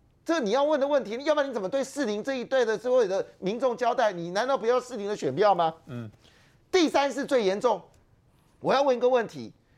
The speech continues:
Speaker 1: 你要不要谴责柯文哲？我们说八，这个国，这个台北市政府对于拖吊的原则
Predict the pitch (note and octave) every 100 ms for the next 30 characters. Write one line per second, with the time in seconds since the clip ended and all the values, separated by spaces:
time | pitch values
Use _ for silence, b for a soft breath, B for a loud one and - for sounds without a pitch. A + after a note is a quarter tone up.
0 | - F#3+ D#4 D#4 - C#3 D#3+ E3 G#3 F#3+
1 | F3 C#3+ - _ _ b b b b b
2 | b b b - G#3+ D#4 D#4 - _ -
3 | C#4+ D4 D4 C#4+ - D#4+ C4+ - - G#3
4 | A3 - - C4+ A#3 - _ _ _ -
5 | A3 C#4+ A3+ D#3 - B3 B3+ A3 E3 D3+
6 | - B3+ G#3 - - A#3 A#3+ B3 A3+ F3
7 | D#3 D#3+ G#3 A3 D3+ A2